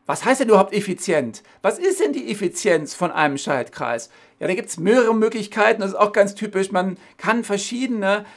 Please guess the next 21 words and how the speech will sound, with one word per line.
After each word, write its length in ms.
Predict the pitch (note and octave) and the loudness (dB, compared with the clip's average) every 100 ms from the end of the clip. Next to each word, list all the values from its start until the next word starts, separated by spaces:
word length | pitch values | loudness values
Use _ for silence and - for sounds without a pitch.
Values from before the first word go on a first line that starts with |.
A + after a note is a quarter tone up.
| - - | -14 2
äh, 120 | F#3 | 2
Dinge 480 | F3+ F3 B3+ A#3 - | 2 0 2 4 4
optimieren 1080 | G3+ G#3 - G3+ F#3+ A3+ A#3+ G#3 C#3 A2+ - | 2 2 -2 -4 -2 -2 4 4 4 -4 0
bei 340 | D#3+ F3 F3 | 4 4 2
einem, 440 | - D#3+ F3+ F3+ - | 0 0 0 -4 -4
au-, 240 | D#3 E3 | 2 2
beim 160 | F3 - | 2 2
Aufstellen 480 | E3+ F3 - E3 E3 | 2 0 0 0 0
einer 260 | D#3 D3 | -2 -2
Schaltung 460 | C#3+ F3 G3+ F#3+ E3+ | -2 2 2 2 -2
oder 240 | E3+ F#3+ | 0 0
bei 200 | D#3 D3 | 2 2
der, 340 | D#3 D3 D3+ - | 4 4 4 0
ähm, 160 | D#3+ - | -8 -6
Erfindung 380 | D#3 A3 F3+ | -4 -2 -2
eines 260 | A#2 E3 E3 | 0 -2 0
Algorithmus, 520 | D3+ D#3+ A#3 B3 G3 | 0 0 -2 -2 -2
der 140 | G3+ F3 | 0 0
ein 120 | F3+ | 0
Problem 400 | F#3+ D#3 F3 F3 | -4 0 0 0
löst. 280 | D#3+ E3+ | -2 -4